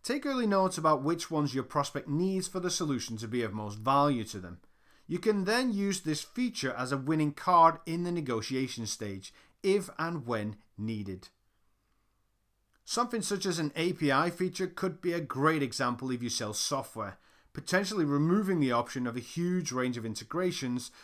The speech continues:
that could save time and increase efficiency for your prospect. Number four,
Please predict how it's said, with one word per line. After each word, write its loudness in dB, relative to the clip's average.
that -10
could -2
save -4
time -2
and -4
increase -6
efficiency -10
for -10
your -10
prospect. -14
Number 0
four, -2